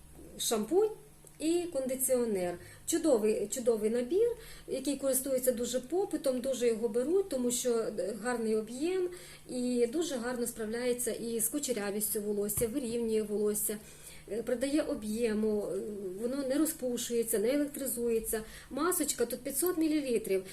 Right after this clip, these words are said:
її можна використовувати як кондиціонер, а можна використовувати як маску. Як кондиціонер просто намилити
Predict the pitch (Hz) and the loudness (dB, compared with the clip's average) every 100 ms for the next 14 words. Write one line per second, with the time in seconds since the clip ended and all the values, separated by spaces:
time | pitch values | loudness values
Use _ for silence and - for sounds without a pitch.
0 | - 247 262 269 247 254 247 269 247 - | -12 -8 -4 -4 -2 -4 -2 -2 -2 2
1 | 262 247 247 240 226 226 226 220 220 254 | 4 4 2 0 0 0 -2 -2 0 0
2 | 262 311 392 - - - - - 233 294 | 2 0 -2 -6 -20 -20 -20 -6 -2 0
3 | 285 240 214 214 262 247 233 233 214 190 | 0 0 0 -2 -2 0 0 -2 -2 -2
4 | 180 196 220 277 254 262 269 262 247 247 | -2 -2 -2 -2 -4 -4 -2 0 2 2
5 | 240 226 226 233 226 220 220 | 2 0 0 2 2 2 -2